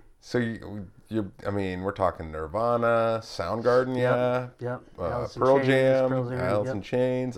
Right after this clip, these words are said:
Speaker 1: all in that time
Speaker 2: Yeah.
Speaker 1: frame in Seattle.
Speaker 2: Yeah.
Speaker 1: So are you seeing those bands?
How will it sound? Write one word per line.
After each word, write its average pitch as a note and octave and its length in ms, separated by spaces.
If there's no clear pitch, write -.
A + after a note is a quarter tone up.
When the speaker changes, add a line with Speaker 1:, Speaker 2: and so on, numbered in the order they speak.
Speaker 1:
all A#2 720
in B2+ 160
that B2+ 200
time B2 300
Speaker 2:
Yeah. A#2+ 80
Speaker 1:
frame B2 260
in A#2+ 220
Seattle. A#2 640
Speaker 2:
Yeah. A#2+ 140
Speaker 1:
So A2+ 100
are A2+ 60
you C#3+ 100
seeing C#3+ 300
those C#3+ 160
bands? C#3+ 540